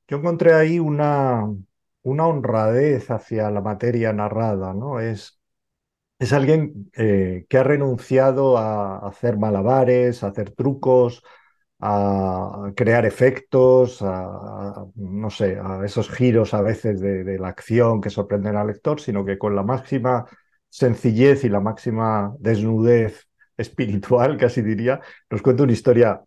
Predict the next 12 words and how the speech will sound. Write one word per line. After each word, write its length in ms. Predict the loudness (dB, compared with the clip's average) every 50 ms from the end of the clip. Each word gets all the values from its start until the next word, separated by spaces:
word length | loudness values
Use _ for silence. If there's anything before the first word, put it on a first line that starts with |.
| _ _ _
completamente 540 | -10 -8 -8 -6 -4 -2 -2 0 0 0 -2
sencilla, 640 | 0 0 -2 -2 -2 -2 -4 -2 0 0 0 0
un, 320 | -2 -4 -4 -6 -8 -10 -14 -14
la, 260 | -10 -6 -4 -4 -4 -2
la 200 | -2 0 0 2
vida 360 | 2 2 2 2 2 2 2
de 120 | 0 0 -2
un, 380 | -2 -4 -6 -6 -8 -8 -10
de 120 | -10 -8 -8
un 120 | -8 -8
profesor 420 | -6 -6 -6 -4 -4 -2 -2 0 0
universitario, 880 | 0 -2 0 0 -2 -2 -2 -6 -2 0 0 0 0 0 -2 -2 -4